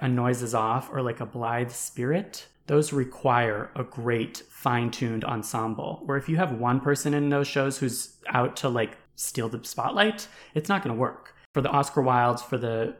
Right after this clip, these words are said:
Noel Cowards, I could list any single one of those as an example of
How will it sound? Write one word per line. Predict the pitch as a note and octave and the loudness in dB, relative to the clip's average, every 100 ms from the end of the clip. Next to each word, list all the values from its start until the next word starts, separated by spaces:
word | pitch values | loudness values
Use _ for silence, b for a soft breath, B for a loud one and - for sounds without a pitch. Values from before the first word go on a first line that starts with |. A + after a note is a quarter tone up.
| - | -4
Noel | C3 A#2 | 0 0
Cowards, | A#2 A2+ A2 G#2+ G#2 G#2+ - - - | 0 0 0 0 -4 -6 -10 -10 2
I | C#3 | 4
could | - B2+ - | 4 -4 0
list | B2+ - - | -2 -2 2
any | D3+ D3 | 4 4
single | D3 B2+ A#2 | 4 2 2
one | A#2 | 0
of | |
those | A2+ G#2+ G#2+ | 0 -2 -2
as | A#2 | -6
an | A2+ | -6
example | G#2+ A#2+ G#2+ B2+ | -6 -6 -8 -8
of | - | -10